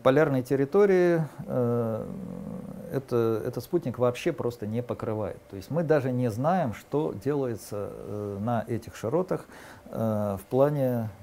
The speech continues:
физических процессов, геофизических, которые влияют на,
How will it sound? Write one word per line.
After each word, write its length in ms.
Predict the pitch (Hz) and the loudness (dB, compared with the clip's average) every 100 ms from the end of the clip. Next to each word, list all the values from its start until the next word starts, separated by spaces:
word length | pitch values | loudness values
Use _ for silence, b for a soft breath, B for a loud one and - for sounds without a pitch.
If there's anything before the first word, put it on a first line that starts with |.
| - | -6
физических 540 | 123 123 123 - 104 | -4 -2 -6 -8 -10
процессов, 600 | - 104 104 151 - 113 | -4 -4 -2 -4 -4 -6
геофизических, 760 | 117 110 101 110 143 156 - 101 | -2 -2 -2 -4 -6 -6 -12 -8
которые 360 | 98 98 113 104 | -6 -2 -2 0
влияют 480 | 98 98 104 98 | -2 -4 -4 -6
на, 200 | 95 92 | -4 -6